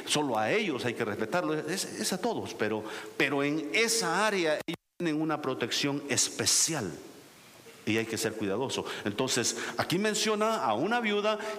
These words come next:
que tenía un adversario y aparentemente había algún litigio, algún pleito, y entonces la viuda se acercaba a aquel juez y aparentemente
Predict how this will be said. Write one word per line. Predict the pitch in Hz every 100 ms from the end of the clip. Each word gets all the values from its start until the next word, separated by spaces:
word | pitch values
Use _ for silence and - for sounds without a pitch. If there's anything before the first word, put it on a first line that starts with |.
| -
que | 170 175 160 - - - - - - - -
tenía | 135 135 185 175 165
un | 156 165
adversario | 160 135 127 123 180 185 135 92 69 - - - - - - - - - - - - - - - - - - - -
y | 107
aparentemente | - 101 104 107 147 160 147
había | 107 123 151 151 151 - -
algún | - 110 104 131 151 151 - -
litigio, | 107 110 113 165 117 120 117 98
algún | 90 101
pleito, | 156 143 143 165 - - - - -
y | 117 104
entonces | 101 120 113 127 113 - -
la | 107 101
viuda | 107 131 135 135 - - -
se | - - 127
acercaba | - - 110 - - 180 185 175
a | -
aquel | 139 - 147
juez | 135 156 156
y | 135
aparentemente | 110 - 92 160 196 254 214 208 196